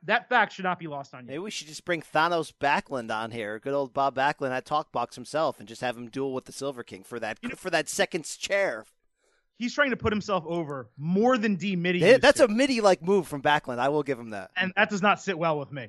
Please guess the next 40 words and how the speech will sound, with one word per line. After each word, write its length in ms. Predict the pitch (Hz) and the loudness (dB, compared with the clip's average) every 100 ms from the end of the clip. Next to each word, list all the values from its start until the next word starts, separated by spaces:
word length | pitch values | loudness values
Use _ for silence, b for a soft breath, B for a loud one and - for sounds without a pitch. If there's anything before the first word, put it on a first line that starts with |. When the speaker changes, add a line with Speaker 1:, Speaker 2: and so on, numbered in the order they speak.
| - | -12
Speaker 1:
I'm 100 | 139 | -8
putting 220 | 165 160 | -4 -4
Speaker 2:
Wow. 60 | 131 | -6
Speaker 1:
it 100 | 120 | -8
right 160 | 139 127 | -6 -4
out 80 | |
Speaker 2:
Wow. 120 | 101 90 | -6 -8
Speaker 1:
there. 120 | - - | -12 2
Speaker 2:
All 140 | 185 | 4
right, 200 | 143 120 | 4 0
so 200 | - 208 | -2 0
as 120 | 190 | -2
part 280 | - 285 262 | 2 4 4
of 140 | 202 | 2
this 220 | 196 180 135 | -2 -6 -6
Raw 360 | 156 185 190 | 4 10 10
is 220 | 175 160 131 | 10 4 -4
Boar 400 | 139 180 180 170 | -2 0 2 2
main 280 | 156 180 165 | 0 -2 -2
event, 420 | 135 170 165 - _ _ _ _ _ - | 2 2 2 -2 _ _ _ _ _ 2
I 120 | 269 | 4
wanna 260 | 311 269 | 6 4
ju-, 240 | 208 175 190 | 2 2 6
oh, 180 | 247 226 | 8 8
one 200 | 233 302 | 6 4
more 120 | 240 | 2
thing 180 | - 147 | 2 0
on 120 | 139 | 0
that 180 | 139 110 | 0 -2
deal. 320 | 160 160 139 b b | -2 0 -2 b b
The 80 | 180 | 2
Hollywood 380 | 185 247 214 175 | 6 6 6 0
Reporter 380 | 147 - 190 151 | -6 -4 -2 -2
came 240 | - 143 | -4 -2
out 120 | 139 | -2
with 120 | 123 120 | -2 -8
a 20 | |
story 360 | - 143 131 | -8 -6 -6
this 260 | 117 139 - | -4 -6 -6
morning 400 | 135 127 120 | -8 -6 -6